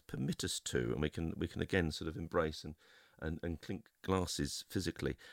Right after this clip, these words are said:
Um, but it starts off, um, at the north end of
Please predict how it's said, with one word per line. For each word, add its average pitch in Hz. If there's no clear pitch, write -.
Um, 95
but 113
it 104
starts -
off, -
um, 82
at 80
the 85
north 90
end 69
of 69